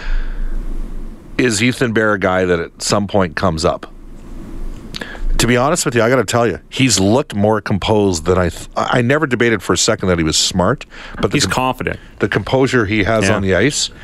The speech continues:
Speaker 1: his body composition is better. This is a taste for him,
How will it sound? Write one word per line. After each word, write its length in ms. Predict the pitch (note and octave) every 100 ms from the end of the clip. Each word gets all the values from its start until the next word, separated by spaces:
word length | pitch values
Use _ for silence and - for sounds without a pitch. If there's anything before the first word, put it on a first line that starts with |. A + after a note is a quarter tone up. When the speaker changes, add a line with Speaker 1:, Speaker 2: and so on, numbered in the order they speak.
| - - - - - - - - - - -
Speaker 1:
his 140 | C#3+ G#2+
body 280 | A#2+ A#2
composition 640 | A2 B2 A2 G#2+ A#2 - G#2
is 120 | E2
better. 280 | E2+ G2 A#2+
This 200 | - -
is 140 | A#2+
a 80 | F#2+
taste 600 | - - A#2 A#2+ C3+ -
for 180 | - C3
him, 240 | C#3 F3+